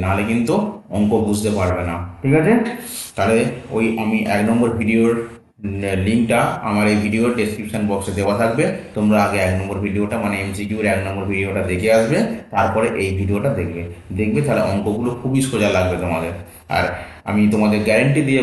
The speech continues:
বলতে পারি যে আমি যা এমসিকিউ টপিক যা করিয়ে দিয়েছি এই টপিকের বাইরে তোমাদের মাধ্যমিক পরীক্ষায় কোশ্চেন আসবে না। ঠিক আছে? একদম হান্ড্রেড, হান্ড্রেড পার্সেন্ট শিওর এই টপিকের মধ্যেই কোশ্চেন আসবে, আমি যে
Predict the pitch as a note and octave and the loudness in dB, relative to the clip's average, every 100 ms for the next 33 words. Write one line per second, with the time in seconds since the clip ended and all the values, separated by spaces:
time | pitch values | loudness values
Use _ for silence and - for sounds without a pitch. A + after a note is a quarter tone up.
0 | A2 A#2+ C3 A#2 A2 C3 F#3+ - - G2+ | 2 2 2 2 2 0 -2 -8 -10 -4
1 | G2+ - G2+ B2 B2+ C3 A#2+ A2+ A2+ - | -2 -2 -2 0 2 0 0 -2 -2 -4
2 | A#2 G#2+ G#2+ G#2+ G#2+ G#2+ G#2 A#2+ C#3+ C#3+ | -4 -2 -2 -2 -2 -2 -2 0 2 4
3 | A#2 A2 A#2+ F3+ - - - B2+ B2 G2+ | 4 2 0 -2 -4 -8 0 2 2 0
4 | G#2+ A#2+ A#2 A2 A2 G#2+ G#2 G#2+ G#2 G2 | 0 0 2 2 2 2 0 0 2 0
5 | G#2+ G#2 G#2 G#2 A2 A2+ A2 G2+ G2+ G#2 | 0 -2 -2 -2 -2 -4 -2 -4 -2 -2
6 | F#2 F#2 F2 F2 F2 - - _ _ _ | 0 -2 -4 -6 -8 -12 -18 _ _ _
7 | C3 D#3 F#3 A3 A3+ - G2+ A2+ G#2 F#2+ | -8 -2 2 0 -2 -8 -4 0 0 2
8 | A2+ A2+ B2 A2 G#2 A#2+ C#3 B2+ A2+ A2 | 2 2 2 0 0 0 0 2 0 0
9 | G#2 A#2 D#3 D#3+ - - B2+ B2+ B2 G#2+ | 0 0 0 -2 -8 -4 0 2 2 2
10 | A2+ A#2 A2+ A#2 B2+ C3+ - G#2 G#2 F#2+ | 2 2 2 2 0 -2 -4 -4 -4 -2
11 | F2+ F#2 F#2+ G2+ | -2 -2 -2 -2